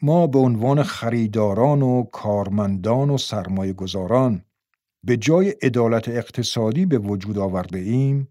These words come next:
انبوهی از ثروت‌های کاغذی است. این ثروت به قدری زیاد است که مسئولان نگهداری آن می‌توانند بدون اینکه کسی را برنجانند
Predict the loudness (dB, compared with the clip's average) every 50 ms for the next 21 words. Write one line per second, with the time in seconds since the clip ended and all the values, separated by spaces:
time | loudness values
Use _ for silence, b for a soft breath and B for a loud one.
0 | _ _ _ _ _ _ _ _ _ _ _ _ _ -4 -2 -2 0 -2 -2 -2
1 | 0 0 0 0 0 0 0 -2 -2 -2 -4 -4 -4 -2 -2 -4 -6 -6 -6 -4
2 | -2 -2 -2 -2 -4 -10 -10 -10 -10 -12 -14 -14 -16 -16 -14 -14 -12 -12 -14 _
3 | _ _ _ _ _ _ _ _ _ _ _ _ _ _ _ _ _ _ 2 2
4 | 2 2 2 0 -2 0 2 0 0 0 -2 -2 -2 -2 -2 0 0 0 0 2
5 | 2 2 0 0 0 -2 0 0 0 0 0 -2 -2 -4 -4 -4 -2 2 2 2
6 | 2 0 -2 -6 -6 -4 -2 -2 0 0 0 0 2 2 2 2 2 2 0 0
7 | 0 -2 -2 -2 0 0 0 0 -2 -2 -2 0 2 2 2 2 2 0 -2 -2
8 | 0 2 2 2 2 2 2 0 -2 -4 B B B B B _ 2 2 2 2
9 | 0 0 0 2 2 4 2 2 0 -2 -4 -4 -2 -4 -2 -2 0 2 2 2
10 | 0 0 -2 0 0 2 0 0 -2 -2 -4 -4 -2 -2 -2 -2 0 0 -2 -2
11 | -4 -6 -12